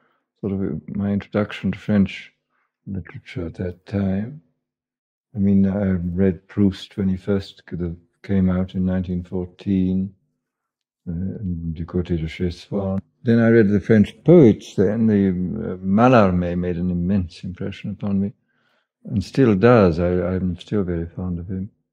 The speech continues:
And, uh, Rimbaud made an immense impression on me then. No one author has had very great influence over me. I mean, I, I get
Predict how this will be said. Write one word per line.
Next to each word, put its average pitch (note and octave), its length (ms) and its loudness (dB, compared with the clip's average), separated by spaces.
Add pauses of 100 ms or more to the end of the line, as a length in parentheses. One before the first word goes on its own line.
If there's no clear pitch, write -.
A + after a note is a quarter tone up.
(640)
And, F2+ 360 -8
uh, F2 260 -6 (640)
Rimbaud G3+ 680 6
made D#2+ 220 -4
an E2+ 80 -6
immense E2 500 -8
impression F#2 500 -8
on F#2 160 -4
me F#2 140 -4
then. F#2+ 340 -8 (2000)
No D3+ 300 0
one A#2 760 6 (140)
author F#2+ 640 -2
has F#2 160 -8
had F#2 400 -6
very F#2 200 0
great D#2+ 400 -2
influence E2+ 560 -2
over E2 260 0
me. G#2 180 0
I A2 40 2
mean, G#2 160 4
I, F2 280 -2
I F2 60 -4
get F2+ 300 -8